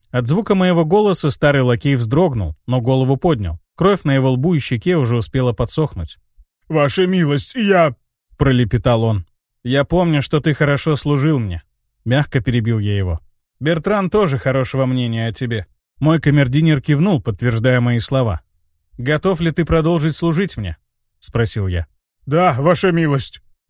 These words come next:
быстро закивал Шарль и тут же поморщился от боли. "Вижу, тебе досталось от моего кузена", — произнёс я, склонив голову набок. "Как доставалось и от меня когда-то".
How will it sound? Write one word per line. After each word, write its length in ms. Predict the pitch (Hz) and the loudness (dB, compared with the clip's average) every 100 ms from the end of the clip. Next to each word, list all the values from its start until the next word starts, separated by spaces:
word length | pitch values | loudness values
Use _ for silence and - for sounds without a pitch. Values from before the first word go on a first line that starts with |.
| - | -2
быстро 380 | 127 156 135 135 | 0 0 2 0
закивал 440 | 123 - 131 123 | 0 0 2 2
Шарль 400 | - 175 170 127 | 2 2 2 0
и 120 | 139 | -2
тут 200 | 127 180 | -2 -2
же 120 | 143 143 | 0 0
поморщился 640 | 123 127 127 - 117 135 | 0 0 -2 -2 -2 0
от 80 | 120 | -2
боли. 320 | 113 101 82 - _ _ | -2 -2 -4 -8 _ _
"Вижу, 360 | - 131 143 135 | -8 -4 -2 -4
тебе 200 | 147 135 | -4 -2
досталось 560 | 135 139 - 165 131 135 | -2 -2 0 0 0 -4
от 100 | 127 | -4
моего 300 | 123 123 123 | -2 -2 -2
кузена", — 480 | 139 135 156 90 - _ _ _ | -2 -2 -2 -6 -12 _ _ _
произнёс 500 | 127 127 117 123 117 | 0 2 2 2 0
я, 160 | 135 156 | 0 0
склонив 400 | - 127 123 113 | 0 0 2 0
голову 340 | 123 120 113 | 0 0 2
набок. 400 | 123 120 85 - _ _ _ - | 0 0 -2 -8 _ _ _ -6
"Как 180 | 151 139 | -4 0
доставалось 640 | 147 - 147 156 151 - | -2 0 0 2 0 0
и 60 | 156 | -2
от 100 | 151 | 0
меня 300 | 156 156 123 | 0 0 -2
когда-то". 500 | 110 98 98 87 | -6 -6 -8 -8